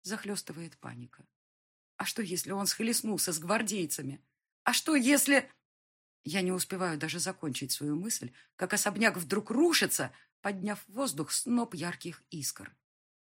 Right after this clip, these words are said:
В одно мгновение величественное строение превращается в груду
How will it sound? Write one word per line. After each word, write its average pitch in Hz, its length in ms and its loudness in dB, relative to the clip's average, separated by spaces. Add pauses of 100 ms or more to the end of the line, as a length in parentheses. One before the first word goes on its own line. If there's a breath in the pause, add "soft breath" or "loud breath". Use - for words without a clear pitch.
(120)
В 165 60 -4
одно 170 180 -2
мгновение 165 640 -2
величественное 160 840 2
строение 180 680 2 (320 soft breath)
превращается 185 760 -2
в 160 120 -10
груду 185 460 -6